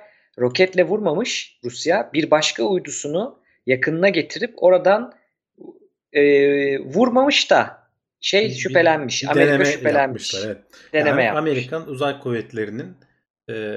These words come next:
Speaker 2: açıklaması. Buna tabii İngiltere falan filan da katıldı. Başka şeylerden de, organizasyonlardan da, e,
Speaker 1: Evet.
Speaker 2: kınama şeklinde açıklamalar geldi. Yani Rusya diyorlar ki,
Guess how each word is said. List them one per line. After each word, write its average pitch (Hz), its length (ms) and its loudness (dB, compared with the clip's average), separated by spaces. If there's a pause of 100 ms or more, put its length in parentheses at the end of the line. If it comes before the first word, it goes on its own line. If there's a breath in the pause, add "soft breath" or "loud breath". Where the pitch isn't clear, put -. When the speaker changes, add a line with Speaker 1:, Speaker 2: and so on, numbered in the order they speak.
(120)
Speaker 2:
açıklaması. 127 640 -8
Buna 147 180 -4
tabii 151 180 -4
İngiltere 135 500 -6
falan 135 300 -6
filan 143 220 -8
da 127 100 -8
katıldı. 104 460 -14
Başka 110 520 -10 (680)
şeylerden 113 520 -10
de, 98 140 -12 (140)
organizasyonlardan 110 1160 -12
da, 95 140 -20 (420 soft breath)
e, 95 60 -10
Speaker 1:
Evet. 92 480 -10
Speaker 2:
kınama 120 400 -2
şeklinde 101 460 -14
açıklamalar 95 640 -16
geldi. 107 440 -16 (560 soft breath)
Yani 120 200 -4
Rusya 156 340 -4
diyorlar 196 360 -4
ki, 185 240 -12